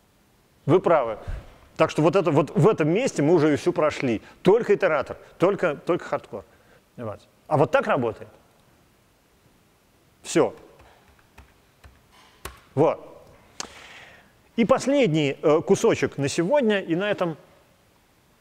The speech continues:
О, у меня уже спрашивают, куда кидать донаты. Пока никуда, спасибо. Вот. Э, я бы не хотел, чтобы до этого доходило.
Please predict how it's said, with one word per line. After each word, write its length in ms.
О, 360
у 60
меня 160
уже 160
спрашивают, 400
куда 220
кидать 280
донаты. 400
Пока 260
никуда, 380
спасибо. 540
Вот. 280
Э, 440
я 180
бы 100
не 80
хотел, 280
чтобы 200
до 60
этого 200
доходило. 560